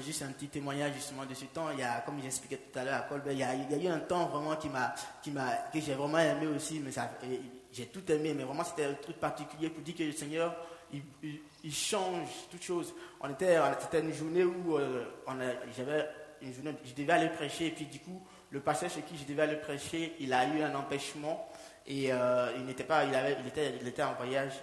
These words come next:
et, euh, du coup, il n'a pas pu prendre, euh, il n'a pas eu son avion, donc du coup, il a manqué son avion, donc ça fait que le lendemain, le lendemain matin, ça a été annulé le programme que j'avais,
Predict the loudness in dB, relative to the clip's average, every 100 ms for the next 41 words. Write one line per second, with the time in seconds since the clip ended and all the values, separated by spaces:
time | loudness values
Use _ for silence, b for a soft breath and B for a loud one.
0 | -8 -6 -6 -6 -10 -14 -12 -10 -8 -6
1 | -4 -4 -6 -8 -10 -6 -4 -4 -6 -8
2 | -4 -6 B B B -14 -10 -6 -2 -2
3 | -2 -6 -6 -8 -10 -6 -4 -2 -4 -8
4 | -6 -6 -6 -8 -10 -12 -8 -8 -8 -8
5 | -8 -6 -6 -6 -8 -8 B B B -10
6 | -6 -4 -2 -2 0 0 -2 -4 0 0
7 | 0 -2 -2 -4 -6 -4 -2 -4 -4 -4
8 | -4